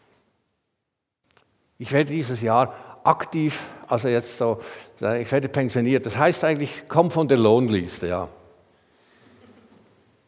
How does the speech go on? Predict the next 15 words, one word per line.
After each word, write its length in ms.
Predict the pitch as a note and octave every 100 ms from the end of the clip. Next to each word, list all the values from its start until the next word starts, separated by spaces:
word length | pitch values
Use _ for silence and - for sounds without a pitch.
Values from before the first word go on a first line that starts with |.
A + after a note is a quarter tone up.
| _ _ -
Aber 140 | C#3+
ich 120 | D#3
habe 160 | D#3+ D#3+
schon 380 | - - F#3 D#3+
so 180 | G#3 G3
viel 400 | G3+ G3+ F#3+ F3 - - - _
Ideen 440 | D#3 D3 D3 C3+ A2+
und 280 | A2 G#2
so 260 | - F3 F3
viel 300 | - E3 D3+
Träume 460 | C#3+ B2 B2 B2 A#2
und 120 | A2
so 140 | F#3
viele 220 | D#3+ E3+ D#3
Projekte. 640 | C#3 B2+ B2 B2 - A2+